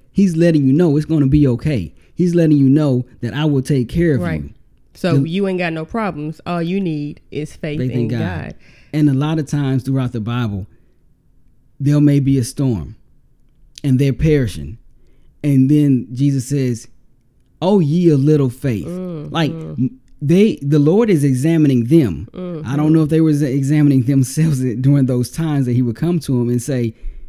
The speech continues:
Speaker 1: "Have faith in God. Why don't you have faith in God? Why are you timid? Why do you have cowardly faith? If you have seen me, you have seen the Father."
Speaker 2: Mm-hmm.
Speaker 1: It's like,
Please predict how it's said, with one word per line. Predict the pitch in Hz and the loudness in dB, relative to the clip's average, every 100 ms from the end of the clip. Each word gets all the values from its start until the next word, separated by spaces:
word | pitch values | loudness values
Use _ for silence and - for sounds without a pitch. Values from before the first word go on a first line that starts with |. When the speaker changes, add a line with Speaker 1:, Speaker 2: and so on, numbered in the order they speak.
| - - - | -18 -20 -8
Speaker 1:
"Have | 185 196 190 | -4 -2 0
faith | 160 143 131 | 0 0 0
in | 117 | -2
God. | 101 65 - - _ _ _ _ _ | -4 -8 -14 -20 _ _ _ _ _
Why | 131 165 | -2 2
don't | 196 175 | 2 2
you | 175 | 2
have | 170 156 - | 4 2 2
faith | 151 131 | 2 2
in | 131 | 0
God? | 117 92 64 65 - - - | -2 -4 -8 -14 -20 -20 -8
Why | 135 156 190 196 | -4 -2 0 -2
are | - 165 | 0 0
you | 147 | 2
timid? | 135 - 147 117 85 - - | 0 0 2 2 -2 -12 -10
Why | 117 160 180 175 | -2 0 2 2
do | 165 | 4
you | 160 | 4
have | 139 123 | 2 0
cowardly | - - 147 151 131 131 127 | -6 -6 -2 0 0 0 -2
faith? | - 135 107 76 - _ _ _ _ _ _ - | -2 -4 -4 -6 -14 _ _ _ _ _ _ 2
If | 165 | 4
you | 185 202 | 4 4
have | 185 156 | 2 0
seen | - 190 175 160 | 0 2 2 4
me, | 180 | 2
you | 156 175 | 2 2
have | 170 147 135 | 2 2 0
seen | 175 160 | 2 2
the | 135 | 2
Father." | - 156 139 87 117 | -2 -4 -2 -4 -8
Speaker 2:
Mm-hmm. | 214 208 143 170 170 | -10 -10 -12 -8 -4
Speaker 1:
It's | 196 | -2
like, | 214 156 | -2 -4